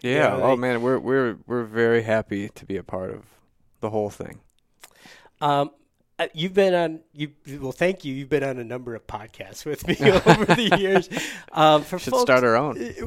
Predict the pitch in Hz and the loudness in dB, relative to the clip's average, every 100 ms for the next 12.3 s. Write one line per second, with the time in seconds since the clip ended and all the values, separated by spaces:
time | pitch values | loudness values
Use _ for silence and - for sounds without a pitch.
0 | - 196 180 170 165 160 160 - 311 466 | -4 4 6 6 2 -4 -6 2 4 4
1 | 139 147 - 220 381 - 349 370 370 233 | 2 -2 -2 0 0 2 0 0 0 0
2 | 151 127 139 123 - 110 110 - 107 107 | 0 -2 -6 -6 -8 -10 -10 -12 -14 -14
3 | - 117 101 98 95 92 107 175 143 170 | -16 -16 -16 -18 -18 -16 -12 -2 2 2
4 | 120 90 127 143 190 214 160 175 180 180 | 2 0 -2 0 0 4 4 6 4 6
5 | 170 165 139 117 139 120 - 135 156 160 | 6 6 6 4 2 0 -6 0 0 0
6 | - 135 143 139 127 135 127 123 127 123 | -2 0 2 4 6 6 6 4 4 0
7 | 117 113 120 - 117 110 - _ _ - | -4 -4 -4 -4 -10 -12 -18 _ _ -8
8 | 113 110 107 - - 120 113 - 117 110 | -8 -8 -12 -16 -8 -6 -6 -6 -6 -4
9 | 107 104 - - 110 110 - 110 117 87 | -4 -6 -8 -8 -8 -8 -10 -8 -6 -4
10 | 107 113 110 101 117 113 - _ - - | -4 -4 -8 -4 -2 -2 -6 _ -20 -20
11 | - _ - 113 113 95 90 110 123 135 | -20 _ -8 -4 -4 -4 -6 -4 0 0
12 | 131 135 175 | 2 0 -2